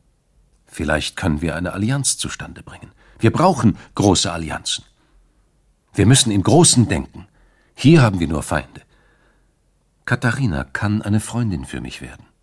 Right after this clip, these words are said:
Struensee hatte sie nur angesehen. "Du blickst weit",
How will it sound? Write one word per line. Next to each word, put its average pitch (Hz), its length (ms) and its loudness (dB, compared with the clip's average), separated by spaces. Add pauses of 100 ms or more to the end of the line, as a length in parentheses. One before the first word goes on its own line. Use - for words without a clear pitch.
(720)
Struensee 73 760 -4 (920)
hatte 80 260 -4
sie 80 180 0
nur 82 260 0
angesehen. 57 640 -10 (920)
"Du 64 160 -10
blickst - 720 -8
weit", 69 440 -6